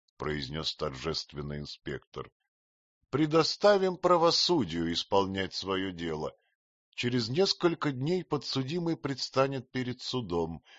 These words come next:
и ваше присутствие там будет необходимо, а до тех пор я один отвечаю за узника".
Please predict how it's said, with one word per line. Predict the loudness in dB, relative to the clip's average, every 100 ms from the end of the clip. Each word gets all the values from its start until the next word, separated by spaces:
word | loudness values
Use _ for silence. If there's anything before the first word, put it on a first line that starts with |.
| -18 -6
и | 2
ваше | 4 4 -2
присутствие | -6 -6 -6 -8 -10 -6 -6
там | -2 -6 -4
будет | -8 -6 -8 -6
необходимо, | -6 -6 -2 -2 -2 -6 -4 -8 _ _ _ _ _ -8
а | -2
до | -2
тех | 0 -2 -2 -4
пор | -2 0
я | 0 2 2
один | 2 0 0 -2 0
отвечаю | 0 -2 -6 -2 0 2 0
за | 0 -2
узника". | 0 -4 -2 -6 -8 -8 -10